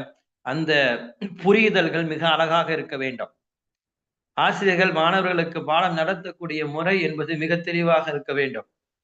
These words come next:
<clears throat> எனவேதான் சொல்வார்கள், "ஒவ்வொரு ஆசிரியரும் அவர் ஆசிரியர் அல்ல, அவர் ஒரு மருத்துவர், அவர் ஒரு டாக்டர்." எப்படி என்றால், எப்படி ஒரு மருத்துவர்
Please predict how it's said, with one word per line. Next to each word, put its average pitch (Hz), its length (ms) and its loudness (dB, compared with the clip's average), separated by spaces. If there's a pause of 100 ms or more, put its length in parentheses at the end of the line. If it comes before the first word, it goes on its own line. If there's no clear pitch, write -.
(400)
<clears throat> 170 440 -2
எனவேதான் 170 360 2
சொல்வார்கள், 151 480 2 (500)
"ஒவ்வொரு 165 440 2
ஆசிரியரும் 170 540 2
அவர் 147 260 -2
ஆசிரியர் 165 400 -2
அல்ல, 147 220 -2 (160)
அவர் 139 160 0
ஒரு 147 180 -2
மருத்துவர், 143 540 -4 (920)
அவர் 143 160 0
ஒரு 156 200 6
டாக்டர்." 151 500 2 (640)
எப்படி 196 260 2
என்றால், 175 360 4 (340)
எப்படி 175 380 0
ஒரு 185 240 2 (180)
மருத்துவர் 175 720 0